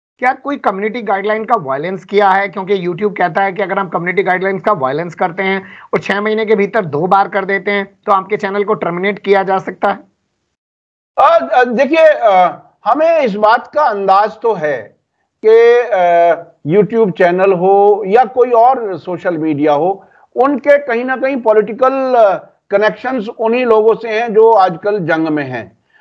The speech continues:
Speaker 2: तो, अ, अ, सच्ची खबरें, अ, मैं तो हर खबर के साथ उसका रेफरेंस, अ, Times of Israel, अ, अल जजीरा, प्रेस टीवी, जिस, जहां से भी जो खबर आती रही है,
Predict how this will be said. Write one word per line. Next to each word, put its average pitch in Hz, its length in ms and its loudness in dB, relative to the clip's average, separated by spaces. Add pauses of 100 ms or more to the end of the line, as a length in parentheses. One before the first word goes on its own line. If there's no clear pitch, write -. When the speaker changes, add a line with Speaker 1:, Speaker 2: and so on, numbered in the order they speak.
(200)
Speaker 2:
तो, 247 460 6
अ, 185 380 4 (400)
अ, 175 180 0
सच्ची 208 420 -4
खबरें, 214 580 0
अ, 190 160 -4 (720)
मैं 202 300 -2
तो 302 520 2
हर 214 340 -2
खबर 208 340 0
के 208 200 -2
साथ 185 380 2 (460)
उसका 190 320 0
रेफरेंस, 180 640 -4 (380)
अ, 170 380 -2 (1700)
Times 190 360 0
of 160 180 -2
Israel, 175 400 2 (420)
अ, 147 60 0
अल 185 280 2
जजीरा, 185 600 2 (420)
प्रेस 190 320 -2
टीवी, 208 440 -2
जिस, 226 500 -2
जहां 220 300 0
से 302 120 2
भी 294 120 -2
जो 254 160 2
खबर 226 280 2
आती 220 320 -2
रही 175 220 -2
है, 247 240 -4